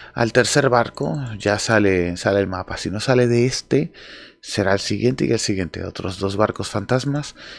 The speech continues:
y ya tengo el mapa del día. Puedo estar una hora más, puedo conseguir un mapa más, puedo estar un poquito más de tiempo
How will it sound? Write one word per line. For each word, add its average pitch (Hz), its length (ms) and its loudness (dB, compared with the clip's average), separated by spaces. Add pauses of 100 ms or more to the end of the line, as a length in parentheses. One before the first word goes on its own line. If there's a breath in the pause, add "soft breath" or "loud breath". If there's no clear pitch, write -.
(140 loud breath)
y 110 200 0
ya 104 220 0
tengo 98 640 -2
el 98 140 -4
mapa 113 320 -2
del 101 200 -4
día. 92 320 -8 (320 loud breath)
Puedo 165 340 4
estar 127 300 0
una 117 180 2
hora 104 160 0
más, 123 320 0
puedo 95 260 0
conseguir 90 380 -6
un 87 80 -6
mapa 92 240 -4
más, 147 340 -2 (480 loud breath)
puedo 156 200 4
estar 135 200 2
un 117 100 0
poquito 135 540 -2
más 104 260 -4
de 95 100 -4
tiempo 113 520 -2